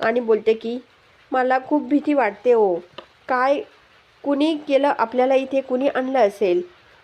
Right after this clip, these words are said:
आणि आपल्याला का बांधून ठेवलंय इथे, कोण आपल्या पाठीमागे लागलं एवढं,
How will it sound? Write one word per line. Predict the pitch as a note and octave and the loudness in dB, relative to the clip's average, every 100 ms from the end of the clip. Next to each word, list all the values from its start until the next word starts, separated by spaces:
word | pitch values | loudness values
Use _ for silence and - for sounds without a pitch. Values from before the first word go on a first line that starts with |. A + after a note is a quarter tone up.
| - | -4
आणि | A#3+ B3+ B3+ D4 - _ _ _ - | -2 -2 -6 -8 -12 _ _ _ -4
आपल्याला | C4 A#3+ C#4 D#4 | -4 0 0 0
का | D#4 D4 D#4 | 0 0 2
बांधून | D4 D4 C#4+ D4 | 0 0 0 -2
ठेवलंय | D4 C#4+ A#3+ A#3 | 0 0 4 2
इथे, | A3+ A3 G#3+ | 2 0 0
कोण | G#3+ C#4 D#4 | 2 0 2
आपल्या | D4 D4+ | 0 -2
पाठीमागे | D4+ B3 C4 C4+ C4+ C4+ | 0 -2 0 0 2 2
लागलं | A3+ A#3+ | 2 0
एवढं, | B3+ A#3 G3 | 2 2 2